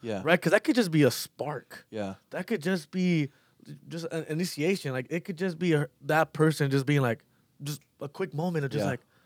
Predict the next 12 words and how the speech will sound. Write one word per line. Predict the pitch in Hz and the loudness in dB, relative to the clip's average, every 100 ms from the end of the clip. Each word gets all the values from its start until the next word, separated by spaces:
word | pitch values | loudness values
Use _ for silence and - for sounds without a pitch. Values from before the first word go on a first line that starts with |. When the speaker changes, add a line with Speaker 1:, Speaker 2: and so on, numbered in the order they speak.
| _ | _
Speaker 2:
"Wait, | - 147 120 _ _ _ _ _ _ _ _ - | -12 -10 -12 _ _ _ _ _ _ _ _ -14
this, | 139 - | -12 -10
this, | - 147 - _ _ - | -8 -8 -10 _ _ -12
this, | 147 | -8
there's | 143 151 | -4 -4
something | - 156 143 | -2 -2 -4
here." | 127 143 113 - | -2 -2 -4 -4
Speaker 1:
Right. | 104 98 - | -2 -2 -2
Speaker 2:
There's | 143 | -6
something | 185 151 143 | -4 0 2
here. | 170 | 2
And, | 139 135 | 2 0